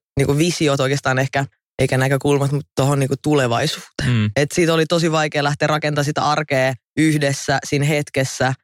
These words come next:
Speaker 1: kun se horisontti niinku siinsi kummallakin niin erilaisena.
Speaker 2: Mm.
Speaker 1: Ja sit sitä vähän draamailtiin ja kriiseiltiin siinä sitten yhdessä. Tähän kun lyö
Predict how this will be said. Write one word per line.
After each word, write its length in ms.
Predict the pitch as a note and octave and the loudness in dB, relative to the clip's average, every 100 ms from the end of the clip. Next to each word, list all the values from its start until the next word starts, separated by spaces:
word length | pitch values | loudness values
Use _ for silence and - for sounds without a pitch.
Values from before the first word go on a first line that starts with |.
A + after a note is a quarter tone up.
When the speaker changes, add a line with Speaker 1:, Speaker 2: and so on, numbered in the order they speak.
| _ _ - | _ _ -2
Speaker 1:
kun 340 | D3+ C#3+ C#3+ | 2 2 2
se 440 | C3+ C#3 C#3 C3+ C#3 - D3+ | 0 0 0 0 -2 -8 -4
horisontti 720 | E3 D#3+ D3 D3+ C#3 C#3+ A#2 | 0 0 0 0 0 -2 -2
niinku 180 | B2 C3+ | 0 0
siinsi 380 | - C3+ C3+ C3 | 0 0 0 -2
kummallakin 420 | C3+ C3 C3+ C3+ | -2 0 0 0
niin 140 | C3+ C3 | 0 0
erilaisena. 580 | C3+ C3+ D3 D3+ E3+ | -2 0 0 0 0
Speaker 2:
Mm. 320 | C#3+ A2+ A2 A2+ - | 0 0 0 -2 0
Speaker 1:
Ja 60 | D3 | 0
sit 180 | D#3 - | 0 0
sitä 200 | D3 C3 | 0 0
vähän 200 | C#3 C#3 - D3+ | 0 -2 -2 0
draamailtiin 540 | D3+ C#3 C3+ C3 C3 | 2 0 0 0 -2
ja 40 | |
kriiseiltiin 640 | C3 C#3+ C#3 C3+ B2+ B2+ C#3 | -2 -2 -2 0 0 0 0
siinä 220 | C3 C3 | 0 -2
sitten 280 | B2+ - - | -2 -2 0
yhdessä. 500 | G3 F#3 - D3+ C#3 _ _ | 2 0 0 -4 -4 _ _
Tähän 240 | F3+ D3+ D#3+ | -2 0 2
kun 160 | E3+ | 2
lyö 300 | E3+ F3 D#3 | 2 2 0